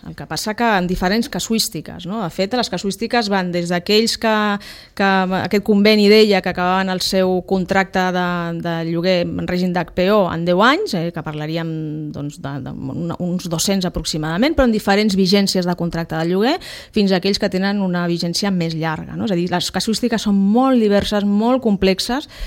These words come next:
i que, i que realment va costar una mica encabir tot això en una sessió informativa. Ens resistíem una mica perquè pa-, pensàvem que era,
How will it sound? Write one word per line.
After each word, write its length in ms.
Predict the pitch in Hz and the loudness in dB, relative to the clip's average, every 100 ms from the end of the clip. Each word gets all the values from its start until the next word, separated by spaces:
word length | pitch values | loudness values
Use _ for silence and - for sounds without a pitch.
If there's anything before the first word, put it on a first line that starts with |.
| - - - | -12 -16 -4
i 160 | 220 202 | 0 0
que, 200 | 202 180 170 - | 2 2 0 -2
i 140 | 196 | -2
que 140 | 185 175 165 | -2 -2 -2
realment 680 | 175 185 196 214 240 214 175 | 0 2 2 2 2 0 0
va 80 | 190 | 0
costar 300 | 214 - 214 | 0 2 2
una 100 | 202 | 4
mica 280 | 202 214 277 | 2 4 2
encabir 460 | 226 196 185 233 240 | 2 2 4 2 4
tot 220 | 233 226 | 2 4
això 260 | 214 226 262 | 0 2 2
en 120 | 202 | 2
una 160 | 196 202 | 0 0
sessió 260 | 208 208 | -2 -2
informativa. 560 | 202 180 170 165 285 233 | -2 -2 -4 -2 0 0
Ens 140 | 247 | -2
resistíem 420 | 175 180 - 220 | -6 -8 -6 -4
una 160 | 226 220 | -2 -2
mica 300 | 214 214 269 277 | -2 0 -2 -2
perquè 280 | 196 190 | -4 -4
pa-, 320 | - _ 190 190 | -8 _ 0 0
pensàvem 440 | - 190 196 208 | 0 2 2 0
que 60 | |
era, 80 | 214 | 2